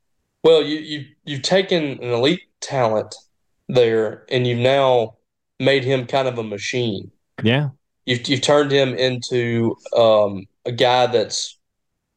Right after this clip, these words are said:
Speaker 1: no longer out of shape, no longer, you know, raw. I mean, he's turned into, um, a,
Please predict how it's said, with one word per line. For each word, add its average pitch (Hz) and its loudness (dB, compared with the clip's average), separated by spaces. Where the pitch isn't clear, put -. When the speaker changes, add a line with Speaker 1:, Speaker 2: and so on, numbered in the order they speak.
Speaker 1:
no 143 4
longer 151 2
out 143 2
of 123 -10
shape, 147 -2
no 131 0
longer, 131 0
you 127 -2
know, 120 4
raw. 131 4
I 123 -10
mean, 123 -6
he's 143 -4
turned 143 -2
into, 117 -2
um, 110 0
a, 113 -4